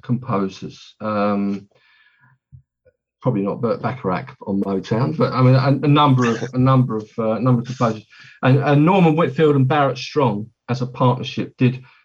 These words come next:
did, for example, this isn't my two, uh, or my, my team, but they were, that was another songwriting team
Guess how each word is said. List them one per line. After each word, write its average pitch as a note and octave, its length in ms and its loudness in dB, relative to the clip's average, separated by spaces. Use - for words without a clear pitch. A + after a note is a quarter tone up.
did, C3 200 2
for C3 180 0
example, A#2 640 0
this C3 180 0
isn't C3 280 -4
my A2+ 180 -4
two, G#2 400 -2
uh, G#2+ 160 -4
or A2 120 -4
my, G#2+ 260 0
my A2+ 200 -2
team, G#2+ 360 0
but B2+ 160 -2
they C3 160 4
were, C3 140 2
that D3+ 140 -2
was C3+ 140 -2
another C3+ 320 4
songwriting A2+ 680 -4
team A2 320 -4